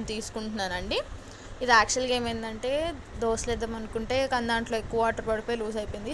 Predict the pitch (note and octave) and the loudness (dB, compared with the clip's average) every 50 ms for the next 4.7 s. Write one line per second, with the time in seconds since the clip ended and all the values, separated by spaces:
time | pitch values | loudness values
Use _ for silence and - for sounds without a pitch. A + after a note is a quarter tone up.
0 | D4 - B3+ A3+ G#3 G3+ G#3+ - A3 G#3 A3 G#3 G3+ G3+ - G#3+ G#3+ G#3 G#3 G#3 | -2 -2 -2 -2 -4 -4 -2 -2 -2 0 -2 -4 -4 -4 -6 -6 -6 -6 -6 -6
1 | G3+ G3+ G#3 G3+ - - - - G3+ G3+ A#3 D#4 - - - - - - - - | -6 -6 -6 -6 -8 -8 -8 -10 -10 -10 -10 -10 -12 -12 -16 -16 -16 -14 -14 -8
2 | - - A#3 A3+ A3+ B3 C4+ C4+ A#3+ - - - A#3+ A#3 A#3 A3 A#3 A3 G#3+ A3+ | -2 -2 0 0 0 -2 -2 -4 -4 -6 -6 -6 -2 -2 -2 0 -2 -2 -4 -4
3 | A3 A#3 A3+ G#3+ A3+ A3 A3 A3+ A#3+ C#4 D#4+ D#4+ E4+ D4+ C4 A#3 G#3+ B3 - A3+ | -4 -4 -4 -4 -4 -4 -2 -2 -2 -2 -2 -2 -4 -2 -2 -2 -2 -2 -4 -4
4 | A3 A#3 A3 G3 G#3+ G3+ G3 - - - G#3+ G#3 G#3+ C4+ | -4 -4 -4 -4 -4 -6 -8 -8 -12 -12 -10 -10 -8 -10